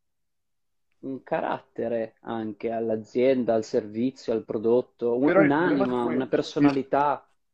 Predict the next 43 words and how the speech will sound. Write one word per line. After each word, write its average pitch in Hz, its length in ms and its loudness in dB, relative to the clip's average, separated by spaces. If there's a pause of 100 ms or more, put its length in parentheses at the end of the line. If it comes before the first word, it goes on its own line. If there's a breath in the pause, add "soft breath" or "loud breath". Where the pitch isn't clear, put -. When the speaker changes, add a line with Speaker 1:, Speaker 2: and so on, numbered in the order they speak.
(180)
Speaker 2:
il, - 60 -10
il 139 60 -6
problema 165 260 4
di 196 100 0
questo 135 560 0
è 139 80 4
il 139 160 0
fatto 143 320 -4
che 139 140 -8
in 135 80 -6
un'azienda 139 720 -2
o 165 240 -2
nasce 143 480 -2
così 120 440 -8 (920)
o 156 120 4
è 165 80 2
difficile 147 600 -8
metterla 131 400 -2
dopo, 117 280 -4
ma 127 100 4
non 233 260 2
perché 147 280 2
devi 139 100 2
abituare 131 380 2
gli 127 80 -4
utenti, 110 600 -6 (360)
ma 135 160 6
perché 190 300 2
richiede 139 800 -6
tanto 214 380 -6
Speaker 1:
Devi 147 240 2
Speaker 2:
lavoro. 151 160 2 (100)
Speaker 1:
abituare 151 100 2
tu. 156 180 -2 (1200)
Speaker 2:
Ma 165 120 2
appunto 226 380 -2
Speaker 1:
Anche. 175 80 -4
Speaker 2:
richiede 185 220 -6
tanta 233 280 2
costanza 180 560 -4
e 165 80 0
tanto 196 300 -4
lavoro 147 600 -4